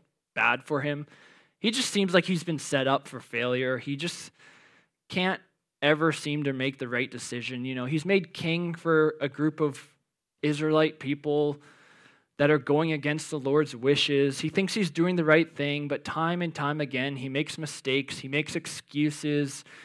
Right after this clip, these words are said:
He's trying to navigate this kingship that's totally new to him. And, and every time he has a chance to give glory to God, he just doesn't. He makes the wrong choice.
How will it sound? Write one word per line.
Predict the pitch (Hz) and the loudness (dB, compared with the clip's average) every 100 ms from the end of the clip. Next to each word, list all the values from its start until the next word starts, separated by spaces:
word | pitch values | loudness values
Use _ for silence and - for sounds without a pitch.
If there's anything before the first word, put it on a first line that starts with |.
| - - | -14 -10
He's | 143 | -2
trying | - 180 | 2 4
to | 190 | 4
navigate | 160 156 165 156 160 160 | 4 4 4 4 4 4
this | 160 147 - | 0 -2 -8
kingship | - 160 160 - 151 151 | -6 -4 -2 2 4 4
that's | - 135 - - | 2 -2 -4 -6
totally | 160 151 156 156 | 2 2 2 0
new | 147 156 | 0 0
to | 151 | 0
him. | 147 147 151 | 0 0 -2
And, | 147 - - - | -6 -10 -20 0
and | 151 | 4
every | 208 | 4
time | 220 214 208 | 2 2 4
he | 196 | 4
has | 175 | 2
a | 170 | -2
chance | - 170 180 - | -2 0 0 -4
to | 160 | -4
give | 151 139 | -4 -2
glory | 143 151 151 | 0 0 0
to | |
God, | 127 120 113 113 117 - _ | -2 -2 -2 -6 -12 -20 _
he | 127 | -14
just | 120 113 | -12 -10
doesn't. | 101 101 82 _ _ _ _ _ _ _ _ - | -10 -10 -16 _ _ _ _ _ _ _ _ -6
He | 156 | -4
makes | 131 - | -4 -6
the | 127 | -10
wrong | 110 113 | -10 -10
choice. | - 113 - - | -12 -14 -14 -18